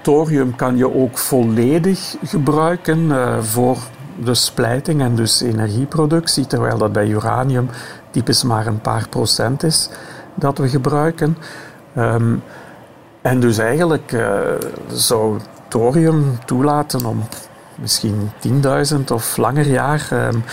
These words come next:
energie te produceren. Ehm, tegelijk, ehm, zal, heeft thorium, eh, splij-, de splijting via thorium ver-, produceert veel minder kernafval, honderd tot tweehonderd keer minder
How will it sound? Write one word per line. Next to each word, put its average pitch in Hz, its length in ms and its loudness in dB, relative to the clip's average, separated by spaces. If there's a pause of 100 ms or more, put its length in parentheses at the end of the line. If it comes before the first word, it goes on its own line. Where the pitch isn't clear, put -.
(320)
energie 120 420 2
te 160 100 -2
produceren. 151 840 0 (440)
Ehm, 120 240 2
tegelijk, 139 680 0
ehm, 120 340 0 (580)
zal, 120 520 0 (400)
heeft 120 440 -2
thorium, 160 580 2 (840)
eh, 127 260 0 (100)
splij-, - 500 0
de 131 100 -2
splijting 139 680 0
via 117 240 2
thorium 131 440 0
ver-, 127 160 -2 (500)
produceert 127 600 0
veel 151 240 4
minder 147 320 2
kernafval, 113 680 -2
honderd 131 340 0
tot 117 160 -2
tweehonderd 123 480 0
keer 120 280 0
minder 135 420 2